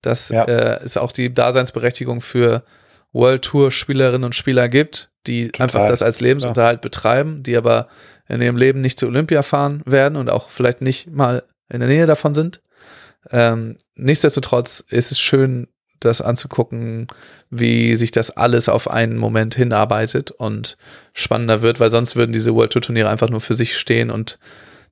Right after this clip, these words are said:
Speaker 1: dann sind die nicht so interessant, finde ich. Also das ist, äh, ist nice, das jetzt wieder mit zu erleben, wie das sich jetzt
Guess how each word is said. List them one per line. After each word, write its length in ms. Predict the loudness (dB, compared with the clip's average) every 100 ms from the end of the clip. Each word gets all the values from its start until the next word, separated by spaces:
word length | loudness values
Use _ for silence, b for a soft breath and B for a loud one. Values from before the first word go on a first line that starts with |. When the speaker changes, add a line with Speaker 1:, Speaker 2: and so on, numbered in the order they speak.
| -2
Speaker 1:
dann 280 | -2 0 0
sind 260 | 0 0
die 100 | -2
nicht 240 | -2 -2 0
so 360 | 2 4 2 0
interessant, 760 | -4 -6 -4 -4 -4 -8 -14 -10
finde 300 | -6 -6 -6
ich. 200 | -16 -12 -6
Also 420 | -4 -4 -6 -8
das 220 | -10 -8 -8
ist, 240 | -8 -6
äh, 460 | -6 -6 -8 -10 -10
ist 160 | -8
nice, 240 | -6 -6 -6
das 160 | -6
jetzt 160 | -8 -8
wieder 160 | -8 -8
mit 180 | -12 -8
zu 140 | -4
erleben, 340 | -2 -2 -6 -6
wie 80 |
das 180 | -8 -8
sich 160 | -10 -12
jetzt 300 | -12 -14